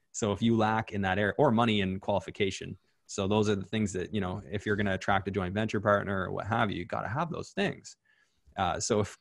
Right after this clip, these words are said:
if you don't have the knowledge, you gotta go get it. And you might have to hustle really hard to do that. Uh, but that'll help.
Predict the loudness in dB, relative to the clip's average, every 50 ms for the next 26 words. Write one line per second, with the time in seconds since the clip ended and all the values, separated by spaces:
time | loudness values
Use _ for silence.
0 | _ -2 -2 0 0 0 2 2 2 2 0 0 0 0 2 2 2 2 0 0
1 | -2 -2 -4 -2 0 0 0 0 0 -2 -2 0 0 0 0 -4 -6 -10 _ _
2 | _ -4 -4 -2 0 0 0 0 0 0 0 0 -2 -2 -2 -4 -2 -2 -4 -2
3 | -4 -6 -6 -4 -2 0 0 0 0 -2 -2 -4 -4 -6 -10 -10 -8 -8 -6 -6
4 | -6 -6 -8 -10 -12 _ _ _ _ -20 _ -8 -6 -4 -4 -4 -6 0 0 0
5 | 4 6 6 8 8 8 6 6 4 2 0 -4